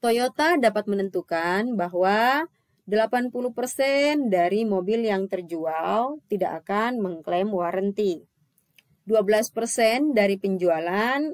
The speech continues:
akan melakukan klaim dengan biaya perbaikan yang cukup besar,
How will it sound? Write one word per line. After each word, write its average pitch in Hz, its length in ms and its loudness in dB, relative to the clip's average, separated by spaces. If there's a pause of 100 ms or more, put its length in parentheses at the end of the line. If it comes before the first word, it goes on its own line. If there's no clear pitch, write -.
(100)
akan 196 520 -4
melakukan 180 640 -4
klaim 185 540 -4 (420)
dengan 247 400 -2
biaya 214 320 2
perbaikan 202 640 -2
yang 196 220 0
cukup 175 400 -8
besar, 170 500 0